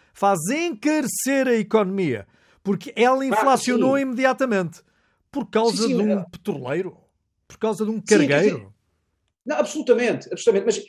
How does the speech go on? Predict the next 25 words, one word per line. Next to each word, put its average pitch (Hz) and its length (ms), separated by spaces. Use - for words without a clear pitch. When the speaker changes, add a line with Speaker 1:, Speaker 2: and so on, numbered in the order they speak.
Speaker 2:
uh, - 220
há 240 100
muita 247 240
gente 220 240
que 240 80
aproveita, 147 580
<clears throat> 196 460
eu, 226 140
eu 262 200
não, 262 200
eu 254 60
não 269 120
condeno, 214 420
atenção, 185 520
eu, 131 140
eu 156 120
próprio, 185 480
eh, 165 240
admito 208 580
que 143 520
uma 151 200
coisa, 147 460
o 165 80
estado 190 520
globalizado 175 1040